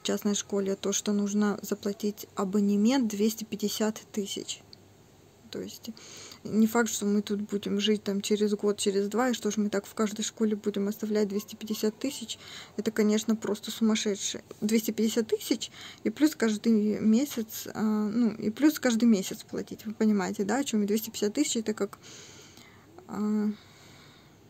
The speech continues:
как же она называется? В общем, вы платите раз, э,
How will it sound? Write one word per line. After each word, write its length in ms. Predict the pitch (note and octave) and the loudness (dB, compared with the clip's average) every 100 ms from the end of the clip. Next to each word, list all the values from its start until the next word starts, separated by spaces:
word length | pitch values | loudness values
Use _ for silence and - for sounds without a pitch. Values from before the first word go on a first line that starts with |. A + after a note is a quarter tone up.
| - - | -20 -18
как 180 | - A3+ | -10 -8
же 100 | - | -2
она 260 | A#3 A3+ A#3 | 2 4 2
называется? 720 | A#3+ A#3 A3+ G#3 G3+ - G#3+ - - - - B3+ | 0 0 0 0 -2 -4 -6 -8 -20 -20 -8 0
В 40 | |
общем, 180 | C4 C4+ | 2 4
вы 120 | C4 | 2
платите 560 | - D4+ F#4 C#4 C4 A#3+ | 4 6 6 4 2 6
раз, 480 | B3 D4 - - - | 6 6 2 -6 -2
э, 360 | A#3 A#3 A3 | 0 0 -2